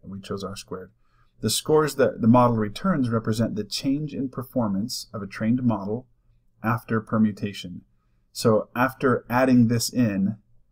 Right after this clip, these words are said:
and including all others randomly, how much improvement is this variable going to add? Important features are usually more sensitive to shuffling process and will thus result in higher importance scores.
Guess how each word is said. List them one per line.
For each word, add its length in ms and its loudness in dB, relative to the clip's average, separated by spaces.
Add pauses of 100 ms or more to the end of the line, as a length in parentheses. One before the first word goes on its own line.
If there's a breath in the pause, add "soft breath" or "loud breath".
(340)
and 160 0
including 400 4
all 220 2
others 560 -2
randomly, 720 -2 (500)
how 220 0
much 540 0 (320)
improvement 800 -2 (100)
is 200 -6
this 180 -8
variable 460 -4
going 240 -8
to 120 -10
add? 280 -14 (680)
Important 480 2
features 360 0
are 40 -2
usually 280 4
more 180 2
sensitive 560 -2
to 80 -16
shuffling 540 -4
process 340 -6
and 140 -8
will 80 -6
thus 180 -4
result 300 -6
in 100 -6
higher 420 -6
importance 480 -6
scores. 580 -10